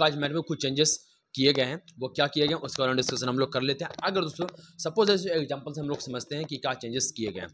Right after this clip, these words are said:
अगर कोई खिलाड़ी को, जैसे like रविचंद्रन अश्विन है, उसको जो है रॉयल चैलेंजर्स बेंगलोर जो है हाईएस्ट बिड लगाती है छः करोड़ का। और इस पे दोस्तों <clears throat> जो बिडर है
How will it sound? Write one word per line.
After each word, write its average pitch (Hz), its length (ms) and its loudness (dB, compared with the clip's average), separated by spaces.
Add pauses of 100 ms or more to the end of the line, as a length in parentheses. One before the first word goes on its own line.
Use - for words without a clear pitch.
(300)
अगर 180 160 4
कोई 175 220 4
खिलाड़ी 151 260 6
को, 127 100 2
जैसे 135 200 -2
like 147 140 2
रविचंद्रन 151 540 0
अश्विन 160 260 0
है, 139 80 0
उसको 160 360 -2
जो 139 140 0
है 139 60 0
रॉयल 143 160 2
चैलेंजर्स 139 500 -2
बेंगलोर 131 380 4
जो 120 160 -4
है 117 100 -2 (280)
हाईएस्ट 196 560 4
बिड 156 100 -6 (100)
लगाती 127 400 -4
है 156 80 0
छः 139 280 -4 (120)
करोड़ 156 240 12
का। 160 300 0 (420)
और 127 320 0
इस - 120 2
पे 214 140 6
दोस्तों 160 300 -2 (260)
<clears throat> 196 140 6 (260)
जो 131 120 0
बिडर 147 300 6
है 151 120 -2